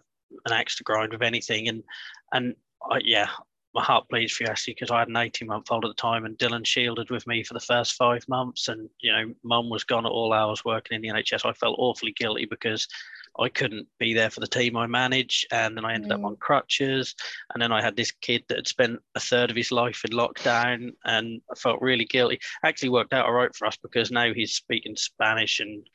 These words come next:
Speaker 1: coming up with all sorts because we got so bored we just found <laughs> things to do.
Speaker 2: Amazing.
Speaker 1: But I, at the time,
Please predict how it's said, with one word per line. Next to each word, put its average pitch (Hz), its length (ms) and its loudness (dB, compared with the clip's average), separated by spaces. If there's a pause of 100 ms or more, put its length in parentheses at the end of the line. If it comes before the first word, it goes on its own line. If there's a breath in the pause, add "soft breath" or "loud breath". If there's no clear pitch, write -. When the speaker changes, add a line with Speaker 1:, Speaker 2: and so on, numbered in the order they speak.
Speaker 1:
coming 117 200 0
up - 80 2
with 117 80 -4
all 123 100 0
sorts - 240 0
because 117 300 -4
we 131 80 2
got 135 120 2
so 123 160 2 (140)
bored 120 320 4
we 117 100 2
just 117 280 -4
found 120 260 4
<laughs> - 0 -
things - 440 -2
to 143 120 0
do. 135 380 2
Speaker 2:
Amazing. - 320 0 (120)
Speaker 1:
But 127 320 6 (240 loud breath)
I, 147 220 6
at 156 160 4
the 123 60 -4
time, 135 680 2